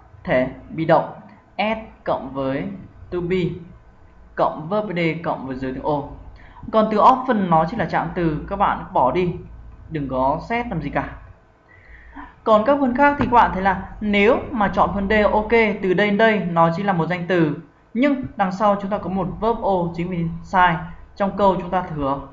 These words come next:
thừa verb. À, còn đối với phần A, trạng từ bỏ nha. Phần A thì đây thì các bạn thấy là, ok, which chính là sub của mệnh đề tính từ, đây chính là sub cộng với, sub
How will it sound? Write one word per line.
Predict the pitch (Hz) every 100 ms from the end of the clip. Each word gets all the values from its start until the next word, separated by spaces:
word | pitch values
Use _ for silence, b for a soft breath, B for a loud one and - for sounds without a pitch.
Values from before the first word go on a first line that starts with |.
| - _
thừa | - 139
verb. | 135 185 202 196 - - - - - B B B B B
À, | 214 214
còn | 208 196
đối | 196 196
với | 190 196
phần | 247 233
A, | 226 220 190 - -
trạng | - 160 170
từ |
bỏ | 160 127
nha. | 147 180 185 - - - B B
Phần | 247
A | 226 247 240
thì | 220
đây | 202 226
thì | -
các | 196
bạn | 208 175
thấy | 180
là, | 170 -
ok, | - 220 -
which | 220 196 240 320 -
chính | 214
là | 214
sub | 170 285 285
của | -
mệnh | 175 143
đề | 143
tính | 143 165
từ, | 202 175
đây | 156 190
chính | 190
là | 190
sub | - 254 254 -
cộng | - 131
với, | 131 135 208 214 - - -
sub | - -